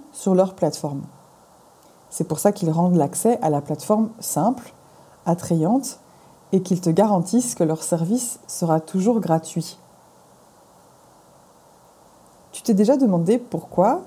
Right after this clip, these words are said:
c'était gratuit ? C'est vrai, Instagram ou Facebook pourraient se faire des millions de dollars en plus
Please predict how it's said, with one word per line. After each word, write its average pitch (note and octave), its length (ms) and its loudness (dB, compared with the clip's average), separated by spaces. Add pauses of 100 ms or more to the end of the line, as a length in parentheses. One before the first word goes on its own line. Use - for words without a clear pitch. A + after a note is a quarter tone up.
(220)
c'était F3+ 360 -2
gratuit ? E3+ 420 0 (1200)
C'est - 120 -4
vrai, C4 240 2 (340)
Instagram F#3+ 520 4
ou F#3 60 2
Facebook F#3 560 0 (340)
pourraient G#3 280 2
se F#3 160 -2
faire A#3+ 280 2
des F3 120 4
millions B3 640 4
de G3+ 100 6
dollars F3 420 2
en E3 80 -2
plus - 520 -4